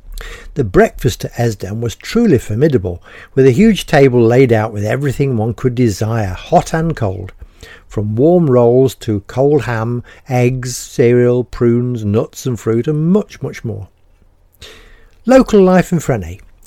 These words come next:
We duly arrived in Fresnay and went as directed to the mairie, or town hall, to meet the mayor, Monsieur Viel. Those of you not used to the French way of life may not be aware that in France the mayor has total control.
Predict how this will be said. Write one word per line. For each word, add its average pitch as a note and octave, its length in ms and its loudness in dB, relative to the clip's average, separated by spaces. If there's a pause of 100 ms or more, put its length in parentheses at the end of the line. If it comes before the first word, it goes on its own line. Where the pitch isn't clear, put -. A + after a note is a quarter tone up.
(340)
We C3+ 140 2
duly G#3+ 280 6
arrived C3 440 6
in A#2+ 80 2
Fresnay G#2+ 640 -2
and A2+ 260 -6
went F#3 400 0
as F#3 140 0
directed A#2+ 480 -2
to F#3 100 0
the G3 100 6
mairie, D3+ 580 0
or A2+ 120 -4
town G#2+ 360 -8
hall, G#2+ 420 0 (260)
to - 140 -6
meet B2 320 -2
the B2+ 80 0
mayor, F#2 300 -4
Monsieur G2 420 -8
Viel. A#2+ 400 -2 (920)
Those G#3 240 4
of F3 100 4
you D#3+ 160 6
not C3 240 -2
used F#3 300 2
to - 80 -4
the A#2 80 2
French A#2 320 -2
way G#2+ 160 -2
of G2+ 100 -6
life G2+ 340 -8
may A#2+ 140 -4
not C3 300 -2
be E3 100 4
aware G2 420 2
that A#2 220 -2
in G#3 160 4
France G#2 480 -6
the A#2+ 100 -2
mayor A#2 480 0 (220)
has E3 160 0
total A2+ 420 0
control. G#2+ 580 -2